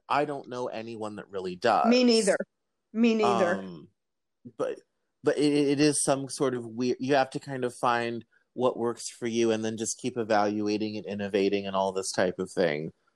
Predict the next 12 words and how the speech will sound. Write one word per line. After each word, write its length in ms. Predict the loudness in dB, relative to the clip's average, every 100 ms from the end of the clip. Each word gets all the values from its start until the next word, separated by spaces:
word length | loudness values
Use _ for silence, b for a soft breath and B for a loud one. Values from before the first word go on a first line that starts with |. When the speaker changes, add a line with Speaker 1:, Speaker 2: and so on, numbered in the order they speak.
| _ -2
Speaker 1:
Um, 540 | 0 2 0 -6 -10 -14 _
and 100 | 0 2
I 40 |
have, 120 | 2
I 80 | 0
have, 120 | 0
like, 120 | -2 -6
the 80 | -6
same 260 | -4 -4
relationship 640 | -2 -2 -2 -6 -10 -8 -4
with 160 | -4 -2
video. 420 | 0 2 2